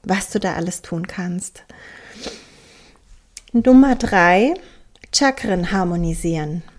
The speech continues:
Das Herz ist die Instanz in dir, die das Oben und Unten vereint, das Geistige mit dem Materiellen verbindet,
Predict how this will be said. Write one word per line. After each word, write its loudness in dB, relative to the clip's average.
Das -2
Herz 2
ist -4
die 6
Instanz 0
in -4
dir, -4
die 2
das -2
Oben 4
und 2
Unten 0
vereint, -6
das 0
Geistige 2
mit 0
dem 0
Materiellen 0
verbindet, -8